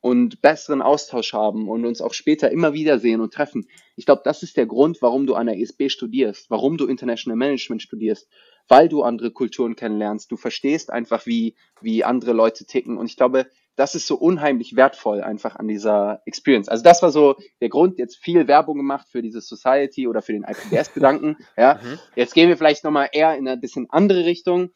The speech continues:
Speaker 1: Ich hab damals auch den, den Rowing Club oder den Boat Club gejoint, äh, aus dem ich dann leider später wieder raus musste, weil es einfach zeitlich nicht für mich möglich war. Aber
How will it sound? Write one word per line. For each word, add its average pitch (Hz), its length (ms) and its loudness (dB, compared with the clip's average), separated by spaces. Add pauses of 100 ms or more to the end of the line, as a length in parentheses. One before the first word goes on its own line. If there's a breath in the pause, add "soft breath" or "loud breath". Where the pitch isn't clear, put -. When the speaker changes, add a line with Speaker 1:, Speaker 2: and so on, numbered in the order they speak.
(220)
Speaker 1:
Ich 117 140 -10
hab 131 140 -8
damals 135 340 -2
auch 131 160 -2
den, 117 340 -2
den 113 180 -4
Rowing 160 320 2
Club 151 280 -6
oder 110 140 -8
den 104 100 -6
Boat 143 240 -2
Club 139 240 -10
gejoint, 135 480 -6 (340)
äh, 107 460 0 (100)
aus - 140 -12
dem 147 160 -2
ich - 80 -8
dann 120 140 -4
leider 120 200 0
später 127 300 -4
wieder 120 160 -2
raus 135 320 0
musste, 156 520 -8
weil 113 120 -4
es 113 80 -12
einfach 113 240 -12
zeitlich 131 340 -2
nicht 120 180 -6
für 123 60 -8
mich 107 160 -4
möglich 165 400 -2
war. 156 240 -4
Aber 151 360 0